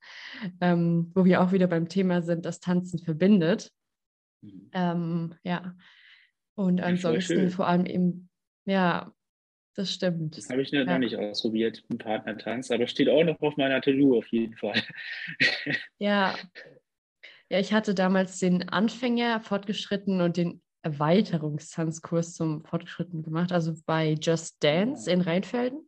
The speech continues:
Speaker 1: falls du es kennst.
Speaker 2: Mhm.
Speaker 1: Genau. Und es war echt cool, weil die hatten dann immer jeden Freitagabend oder jeden Samstag oder so, ich glaub, Freitag und sonntags dann immer so ein, ähm, Abend, die, wenn du mal tanzen gehen konntest, zwei, drei Stunden, wo du es dann nochmal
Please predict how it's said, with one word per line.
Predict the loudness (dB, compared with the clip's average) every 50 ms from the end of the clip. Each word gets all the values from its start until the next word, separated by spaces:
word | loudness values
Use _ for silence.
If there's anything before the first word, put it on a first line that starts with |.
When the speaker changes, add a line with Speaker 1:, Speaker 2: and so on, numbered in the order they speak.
| _ _
Speaker 1:
falls | -4 -4 -4 -2
du | -4
es | -6 -6
kennst. | -2 -2 -2 -2 -2 -6 -12 -16 -18 -20 _ -16
Speaker 2:
Mhm. | -16 -14 -12 -12 -12 -12 -14 _ _ _ _ _ _ _ _ _ _ _ _ _ _ _ _ _ _ _ _ _
Speaker 1:
Genau. | -2 2 4 4 4 4 2 0 -4 -8 -16 -8 -2
Und | 2 2
es | 2 2 2
war | 0 0 2
echt | 0 0 -2 -4 -4 -2
cool, | 0 2 2
weil | 4 4
die | 4 4 2
hatten | 2 0 0
dann | -2 0
immer | 0 0 0 0 0 0 0 -2 -2
jeden | 0 2 2 2 2
Freitagabend | 0 -2 -2 -2 -2 -2 -4 -4 -2 -2 0 0 2 2 0 0 -2 -4 -10 -6 -4
oder | -2 -2
jeden | 0 0 -2 -2
Samstag | -2 0 -2 -2 -4 -6 -8 -12 -12 -12 -12 _ _ _ _ _ _ -8
oder | -4 -4 -2
so, | -2 -2 -4 -6
ich | -8 -4 -2
glaub, | -2 -2 0
Freitag | 2 2 2 4 2 2 2
und | 2 2
sonntags | 4 4 2 2 2 -2 -2 -4 -6 -8 -4
dann | -2 -2 0
immer | 2 2 4 4 4 2 0 -4 -8 -20 -20 -20 -20 -18 -12 -6
so | -2 2 4 4
ein, | 4 4 4 2 0 0
ähm, | -2 -2 -2 -2 -2 -2 -4 -4 -4 0
Abend, | 2 4 4 4 2 2
die, | 2 2
wenn | 2 2
du | 2 0
mal | -2 -4 -6
tanzen | -6 -4 -6 -6 -4 -2 0
gehen | 2 2 0
konntest, | 0 -2 -2 -2 -4 -4 -2
zwei, | 0 0 2
drei | 4 2 2
Stunden, | 2 2 0 -2 0 2
wo | 0 2
du | 2
es | 0 0
dann | 2 2
nochmal | 2 2 0 0 -2 -2 -4 -6